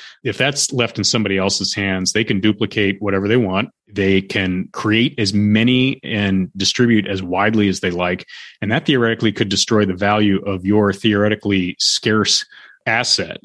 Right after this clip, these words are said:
I would rather have control over that so that I knew exactly where that, where that image was going, even if I didn't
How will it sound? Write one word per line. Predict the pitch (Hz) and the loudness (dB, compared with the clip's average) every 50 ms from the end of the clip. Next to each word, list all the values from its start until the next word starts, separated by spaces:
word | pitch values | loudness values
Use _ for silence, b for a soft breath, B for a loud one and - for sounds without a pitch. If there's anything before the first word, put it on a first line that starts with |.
| - - | -8 -4
I | 113 117 | 0 2
would | 123 120 107 110 | 2 2 2 2
rather | 110 110 113 113 117 101 | 2 0 2 0 0 0
have | 107 104 98 | 0 -2 -4
control | - - 95 - - 110 104 104 101 | -4 -8 -6 -2 0 2 4 4 4
over | 98 95 95 | 2 2 2
that | 92 92 92 92 - | 0 0 -2 0 0
so | - - 101 87 | 0 -2 -2 -2
that | 92 92 90 - - - | -2 -2 -4 -4 -4 -2
I | 107 104 | 0 2
knew | 104 101 104 98 | 4 4 4 4
exactly | 95 90 90 95 104 107 107 - - 113 101 | 2 0 0 0 2 2 2 0 0 0 0
where | 95 92 95 98 98 95 | 2 2 0 2 2 2
that, | 98 98 95 95 _ _ _ _ | 2 2 0 -2 _ _ _ _
where | - 107 107 110 110 | -4 0 2 2 2
that | 107 107 101 - - | 2 0 -2 -2 0
image | 120 107 101 98 92 - | 0 2 2 0 0 -2
was | 92 87 85 - | -6 -6 -6 -2
going, | - 107 98 98 95 92 95 | -2 -2 0 0 0 -2 -2
even | 98 113 110 117 113 | -2 -2 0 0 0
if | - - | 0 0
I | 98 | -2
didn't | 98 113 101 98 92 | 0 0 0 -2 -2